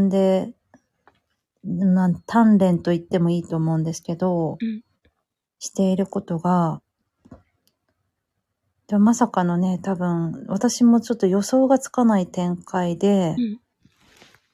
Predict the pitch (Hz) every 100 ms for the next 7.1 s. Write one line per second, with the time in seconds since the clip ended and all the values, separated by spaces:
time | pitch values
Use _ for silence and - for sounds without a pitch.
0 | _ - 202 196 190 - 202 277 220 202
1 | 190 196 208 202 - - 208 202 - -
2 | 196 196 190 _ 240 233 240 _ _ _
3 | _ _ _ _ _ _ _ - _ _
4 | _ _ _ _ _ _ - - _ _
5 | 190 202 - 190 185 208 185 175 185 190
6 | 202 208 185 175 170 170 185 170 160 -